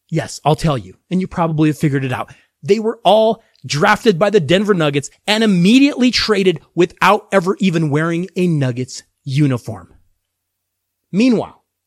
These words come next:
who did get to wear the uniform? Let me give you some of the picks that this dreadful franchise has given me in my lifetime. Guys like Emmanuel Mudiay, Evan Fournier, who ended up leaving, he's down in Orlando now, Leon Powell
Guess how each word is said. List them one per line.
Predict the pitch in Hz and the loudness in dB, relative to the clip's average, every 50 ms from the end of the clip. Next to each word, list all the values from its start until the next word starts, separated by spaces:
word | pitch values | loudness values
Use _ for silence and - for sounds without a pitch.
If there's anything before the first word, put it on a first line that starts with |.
| _ _ _ - | _ _ _ -2
who | - 190 233 226 | 2 4 4 4
did | 147 113 - 165 175 208 240 269 269 - _ _ _ | 2 2 2 6 6 6 6 4 0 -4 _ _ _
get | - 233 208 | -6 -4 -2
to | - 233 | 2 4
wear | 254 262 | 6 6
the | 254 269 | 6 6
uniform? | 262 269 269 254 - 269 269 277 269 - - _ _ _ _ _ _ _ _ _ - | 4 4 2 0 0 -2 -2 -2 -4 -8 -12 _ _ _ _ _ _ _ _ _ -10
Let | 151 156 180 277 359 349 | -6 -2 0 0 0 2
me | 330 466 440 | 0 0 0
give | - - 202 190 190 | -2 -4 -4 0 2
you | 190 202 202 | 4 4 4
some | 170 - - 311 190 | 4 2 0 0 2
of | 185 | 2
the | 175 156 | 2 0
picks | - - - - 220 156 - - - - - _ _ - | -2 -2 -2 0 0 0 0 -4 -8 -10 -14 _ _ -8
that | 170 160 | -6 -4
this | - 208 196 147 135 | -2 -2 0 0 -2
dreadful | 117 117 143 170 202 226 202 - - 240 208 | -2 0 2 2 2 2 0 0 0 0 0
franchise | - - - 190 190 196 190 - - 151 139 139 - _ _ _ - | 0 -2 -2 0 0 0 0 -2 -2 -4 -4 -6 -10 _ _ _ -6
has | - 190 190 175 139 | -2 0 0 0 0
given | 120 135 196 196 180 196 170 156 156 | 0 2 2 4 4 4 4 4 4
me | 170 175 165 143 - - _ _ - | 4 4 4 2 0 -4 _ _ 2
in | 190 196 180 180 | 4 4 6 6
my | 185 196 185 185 165 | 4 4 4 4 4
lifetime. | 151 165 156 156 151 - - - - 90 90 _ - 135 127 | 2 2 2 2 2 0 -2 -6 -6 -8 -12 _ -20 -8 -2
Guys | - 226 254 285 285 254 202 | 0 2 2 2 2 2 2
like | 226 214 202 196 - _ _ _ - | 0 0 0 -2 -4 _ _ _ 0
Emmanuel | 190 196 190 180 190 208 233 247 233 226 226 220 | 2 4 4 4 2 2 2 2 4 6 6 6
Mudiay, | 196 175 175 190 196 170 170 151 131 95 78 - - _ _ _ _ _ _ _ - | 6 6 4 4 4 4 4 2 0 0 -4 -12 -18 _ _ _ _ _ _ _ -2
Evan | 233 262 294 320 311 277 | 0 0 2 2 2 0
Fournier, | - - 240 247 247 226 180 143 117 120 151 - _ _ - | 2 2 4 4 4 4 2 0 0 -2 -6 -6 _ _ -6
who | 175 175 | -4 -2
ended | 180 180 175 170 | -2 -2 -2 -4
up | 151 - | -2 0
leaving, | 156 143 131 127 143 | 0 0 0 0 -2
he's | 151 143 | -4 -4
down | 143 139 151 | -4 -6 -4
in | 156 | -4
Orlando | 165 165 151 131 120 117 | -2 -2 -2 -2 -2 -4
now, | 107 92 104 123 _ _ _ _ _ - | -6 -8 -10 -12 _ _ _ _ _ -6
Leon | - 147 190 240 269 269 254 240 208 | -2 2 4 4 4 4 2 0 -2
Powell | - - - - 180 170 156 117 92 - - | -2 -6 -6 -4 -4 -4 -4 -4 -8 -12 -18